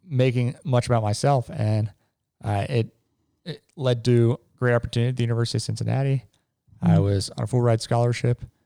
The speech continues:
Speaker 1: uh, just enjoying everything that college life had.
Speaker 2: Mm-hmm.
Speaker 1: And I had my sights set on, um, future business, business success. I thought, "I'm gonna, I'm gonna make my stamp on the world." And
Speaker 2: Mm.
Speaker 1: I, at the time, at twenty-one years old, I felt like, well,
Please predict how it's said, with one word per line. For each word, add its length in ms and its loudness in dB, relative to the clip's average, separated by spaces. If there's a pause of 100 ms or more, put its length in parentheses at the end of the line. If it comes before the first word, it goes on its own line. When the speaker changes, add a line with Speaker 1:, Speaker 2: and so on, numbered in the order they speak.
(300)
Speaker 1:
uh, 160 -4
just 400 -6
enjoying 540 2
everything 300 0
that 120 -2
college 320 0
life 220 0
had. 340 0 (300)
Speaker 2:
Mm-hmm. 300 10 (160)
Speaker 1:
And 200 2
I 120 0
had 180 2
my 100 4
sights 380 0
set 200 2
on, 360 2 (560)
um, 340 -2
future 320 0
business, 420 -2 (560)
business 320 0
success. 580 -2 (600)
I 40 -2
thought, 160 2
"I'm 100 4
gonna, 100 2
I'm 80 -2
gonna 120 2
make 160 2
my 120 2
stamp 320 -2
on 80 0
the 60 2
world." 300 2
And 220 0
Speaker 2:
Mm. 380 8 (120)
Speaker 1:
I, 120 -6
at 160 0
the 40 0
time, 220 0
at 140 0
twenty-one 280 0
years 200 2
old, 100 2
I 80 2
felt 220 0
like, 180 2 (840)
well, 100 -10